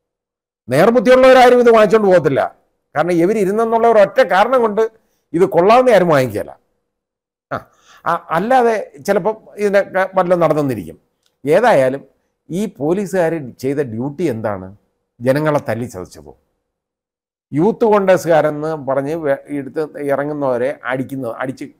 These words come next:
ന-, നട്ടലൊടിക്കുന്നതോ, അവരെ തലയടിച്ച് കീറുന്നതോ, മണ്ടയടിച്ച് പൊട്ടിക്കുന്നതോ, അതോ അവരെ പിടിച്ചു നിർത്തി ഡി വൈ എഫ് ഐ ഗുണ്ടകളെന്ന് പറയുന്നവന്മാർക്ക് അടിക്കാൻ കൊടുക്കുന്നതോ? ഇതിനൊക്കെയാണ് ഇവർക്ക്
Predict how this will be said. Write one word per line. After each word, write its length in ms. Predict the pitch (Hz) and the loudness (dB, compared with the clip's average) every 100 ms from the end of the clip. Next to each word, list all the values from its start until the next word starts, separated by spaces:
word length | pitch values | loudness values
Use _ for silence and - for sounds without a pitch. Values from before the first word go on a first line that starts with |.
| _ 131 | _ -12
ന-, 180 | 131 135 139 | -8 -8 -8
നട്ടലൊടിക്കുന്നതോ, 680 | 123 135 135 104 92 87 80 _ _ _ _ _ - | -6 -6 -6 -10 -16 -18 -20 _ _ _ _ _ -4
അവരെ 180 | 143 143 - 139 | -4 -4 -6 -2
തലയടിച്ച് 420 | 151 170 135 127 | 2 2 0 -8
കീറുന്നതോ, 400 | 98 101 95 78 - _ _ _ _ - | -12 -14 -16 -20 -20 _ _ _ _ -6
മണ്ടയടിച്ച് 400 | 160 180 160 120 107 | -4 0 -2 -2 -10
പൊട്ടിക്കുന്നതോ, 400 | 92 92 85 71 _ _ _ - | -12 -14 -14 -16 _ _ _ -4
അതോ 120 | 160 214 | 2 4
അവരെ 160 | 185 202 147 | 4 2 0
പിടിച്ചു 220 | 165 208 | -6 -2
നിർത്തി 240 | 175 135 175 - _ _ _ | -2 0 -2 -4 _ _ _
ഡി 80 | 147 180 | 0 4
വൈ 80 | 208 | 4
എഫ് 120 | 202 190 | 4 2
ഐ 20 | 180 | 0
ഗുണ്ടകളെന്ന് 520 | 156 147 170 170 165 165 | 0 2 4 4 2 0
പറയുന്നവന്മാർക്ക് 600 | 143 147 143 143 143 139 | 0 0 -2 -2 -2 -2
അടിക്കാൻ 220 | 135 135 160 | -2 -2 -4
കൊടുക്കുന്നതോ? 420 | 113 98 85 76 _ _ _ _ _ _ _ _ - 139 | -4 -10 -20 -20 _ _ _ _ _ _ _ _ -8 -4
ഇതിനൊക്കെയാണ് 680 | 160 214 202 202 135 131 160 - _ _ 127 | -2 -4 -4 -4 -4 -4 -8 -12 _ _ -12
ഇവർക്ക് 280 | 131 139 139 | -10 -8 -4